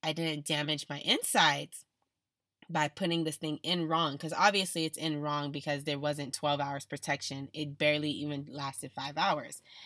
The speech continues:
So I went into the bathtub, took it out, which was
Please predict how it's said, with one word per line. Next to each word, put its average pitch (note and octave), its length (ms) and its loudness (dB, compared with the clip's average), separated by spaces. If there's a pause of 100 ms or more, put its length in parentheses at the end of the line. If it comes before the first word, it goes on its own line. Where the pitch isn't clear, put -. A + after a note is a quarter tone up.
(280)
So - 100 0
I E3+ 60 6
went G#3+ 520 4
into F#3 240 -2
the G3 80 2
bathtub, E3 680 6 (340)
took A3+ 240 2
it A#3+ 80 6
out, F#3 300 12
which F3 200 0
was F3 220 0